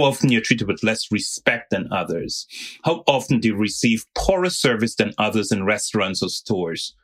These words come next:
How often do people act as if they are afraid of you? So it's a lot of little things. Um, there are nine items to the everyday discrimination scale, but they capture those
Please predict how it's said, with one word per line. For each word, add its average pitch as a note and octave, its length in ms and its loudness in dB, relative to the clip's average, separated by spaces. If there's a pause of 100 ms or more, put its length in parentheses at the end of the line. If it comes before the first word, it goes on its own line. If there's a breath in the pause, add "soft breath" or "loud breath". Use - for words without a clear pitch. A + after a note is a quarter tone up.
(300)
How F#3+ 100 2
often E3 280 4
do C3 100 2
people B2 380 0
act B2+ 420 -2
as A#2 140 0
if A#2 160 0
they A2+ 140 2
are G2+ 140 0
afraid A#2+ 460 0
of G2 160 0
you? D#2+ 300 -2 (300 loud breath)
So C#3+ 400 0
it's C#3+ 180 -2
a D3 80 2
lot C#3 500 2 (140)
of A2+ 180 0
little F#3 680 2 (300)
things. G2+ 640 0
Um, A2 340 2
there A#2 160 2
are A#2 40 2
nine C#3+ 440 2
items A2+ 680 -2 (440 loud breath)
to C3+ 120 4
the A2 220 2
everyday A#2 300 4
discrimination G#2+ 640 0
scale, G2 340 -2
but A#2+ 140 2
they A#2 80 -2
capture - 520 -2
those A#2 440 0